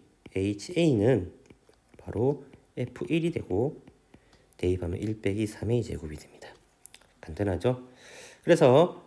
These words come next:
묻는 거는 이분의 일과 이를 대입하라고 했으니까 여기서 지이분의 일,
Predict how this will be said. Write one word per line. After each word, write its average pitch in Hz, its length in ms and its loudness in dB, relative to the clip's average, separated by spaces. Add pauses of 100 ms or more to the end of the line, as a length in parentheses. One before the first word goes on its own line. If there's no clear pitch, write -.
묻는 135 320 4
거는 123 240 4
이분의 135 340 4
일과 143 720 6 (100)
이를 135 320 2
대입하라고 107 440 2
했으니까 95 760 -4 (220)
여기서 92 580 0 (520)
지이분의 110 880 0
일, 135 500 0